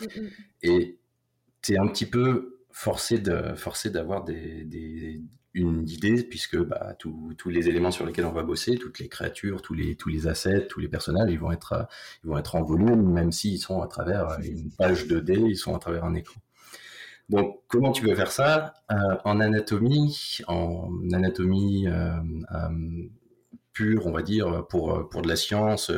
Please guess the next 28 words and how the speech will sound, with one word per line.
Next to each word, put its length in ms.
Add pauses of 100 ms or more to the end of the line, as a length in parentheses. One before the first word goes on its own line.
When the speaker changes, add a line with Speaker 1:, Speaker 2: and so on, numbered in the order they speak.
(160)
Speaker 2:
pour, 300 (380)
pour 360
de 140
l'étude, 540
euh, 220 (1400)
pour 120
des 100
gens 120
qui 80
travaillent 280
en 40
médecine, 640
ce 80
que 100
tu 120
vas 80
voir, 180
c'est, 300
euh, 180
des 140
plans 220
de 60
coupe. 280 (360)
Et 60
ces 200
plans 140
de 80
coupe, 300